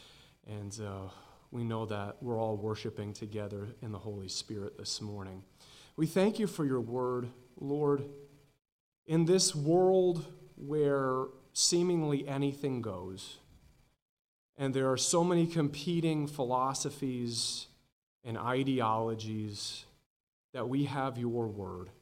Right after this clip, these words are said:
We may need to do some digging to find out the answer to a question or a certain dilemma or a certain sin that is treated as perfectly fine by this unbelieving and dark world,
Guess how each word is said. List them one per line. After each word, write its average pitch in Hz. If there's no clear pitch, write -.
We 123
may 139
need 190
to 151
do 170
some 147
digging 127
to 139
find 151
out 147
the 135
answer 147
to 135
a 107
question 156
or 123
a 107
certain 135
dilemma 143
or 113
a 113
certain 123
sin 165
that 131
is 117
treated 147
as 120
perfectly 127
fine 135
by 120
this 117
unbelieving 120
and 110
dark 120
world, 123